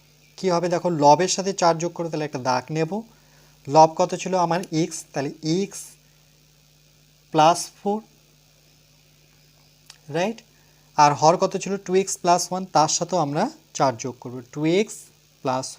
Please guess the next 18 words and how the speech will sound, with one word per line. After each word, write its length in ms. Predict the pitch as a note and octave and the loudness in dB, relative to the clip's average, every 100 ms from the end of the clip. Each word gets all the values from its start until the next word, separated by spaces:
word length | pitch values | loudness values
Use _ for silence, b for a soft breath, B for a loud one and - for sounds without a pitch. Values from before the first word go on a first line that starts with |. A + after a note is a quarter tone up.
| D#3 | 0
ওয়ান, 260 | F3 D#3 A3 - _ _ - C3+ | 2 2 -4 -14 _ _ -12 -10
এর 100 | - | -10
সাথে 160 | C#3+ D3 | -8 -6
আমরা 160 | C#3+ G#3 D4+ b b b - | -2 -2 -4 b b b 0
চার 160 | D#3+ C3+ A2+ | 2 2 -2
যোগ 120 | B2 - | -14 -14
করে 120 | A#2+ | -14
নেব, 100 | A#2+ A#2+ | -14 -12
কেন 100 | C3+ C3+ | -10 -8
কি 80 | D#3 C3+ | -6 -2
লব 200 | C3 C#3 E3+ | 2 2 2
আর 60 | F#3 | -2
হরের 260 | - B2+ C#3+ | -6 -8 -6
সাথে 160 | - F#3+ A3+ | -6 -6 -2
চার 140 | C#3 A2 - | -2 -4 -10
যোগ 100 | A2+ | -20
করতে 200 | - - A#2 | -20 -20 -20
বলেছে। 240 | A#2+ - | -18 -20